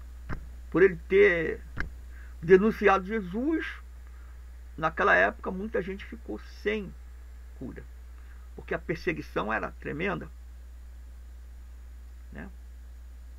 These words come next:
Tinha que, pra acontecer algo, tinha que ter um,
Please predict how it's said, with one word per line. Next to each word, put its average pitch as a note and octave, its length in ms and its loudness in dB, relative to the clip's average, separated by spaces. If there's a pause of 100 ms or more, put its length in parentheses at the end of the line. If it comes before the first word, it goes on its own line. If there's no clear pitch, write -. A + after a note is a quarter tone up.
(680)
Tinha G3 200 4
que, F#3 760 0 (720)
pra C3+ 80 -2
acontecer F3+ 640 0
algo, F3 440 2 (1300)
tinha F#3+ 200 -2
que - 140 -10
ter - 200 2
um, B3+ 640 -4